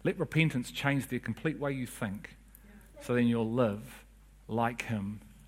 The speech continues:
knowing his will, Romans twelve two, proving the good, pleasing, perfect will of the Father, and we'll do that as a body.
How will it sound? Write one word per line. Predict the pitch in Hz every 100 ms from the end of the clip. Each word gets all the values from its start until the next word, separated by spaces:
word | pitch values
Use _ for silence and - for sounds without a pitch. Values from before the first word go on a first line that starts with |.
| - 104
knowing | 120 143 156 147
his | 117 113 95
will, | 95 110 160 - - - - -
Romans | 113 117 117 -
twelve | 120 120
two, | - 95 107 - - - - - - -
proving | - 151 143 139 113 107 127 - - - -
the | 120
good, | 104 127 139 139 - - -
pleasing, | 135 123 107 117 113 -
perfect | - 120 107 120 117 -
will | 104 110 107 107 -
of | 107 101 -
the | -
Father, | - 110 104 90 101 - - - - -
and | 120 110
we'll | 98
do | 117 117
that | 110 -
as | 98
a | 98
body. | 101 95 87